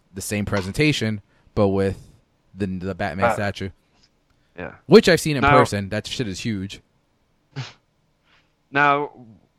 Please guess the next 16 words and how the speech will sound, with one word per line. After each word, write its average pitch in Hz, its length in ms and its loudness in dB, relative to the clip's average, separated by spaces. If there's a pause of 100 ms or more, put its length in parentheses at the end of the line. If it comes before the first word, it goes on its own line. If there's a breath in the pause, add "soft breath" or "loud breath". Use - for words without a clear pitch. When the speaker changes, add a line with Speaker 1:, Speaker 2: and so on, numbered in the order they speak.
(120)
Speaker 2:
if, 135 280 -6
say, 160 640 2 (840)
when 135 320 -4
Batman's 135 460 0
talking 127 320 -4
to 123 60 -10
Harvey 120 320 -2
one-on-one, 110 880 -4 (140)
like, 95 180 -8
earlier 104 320 0
before 104 340 -2
he, 104 80 -2 (100)
they 98 160 -2
fell, 101 440 2 (1080 soft breath)
you 127 220 4
th-, - 100 -6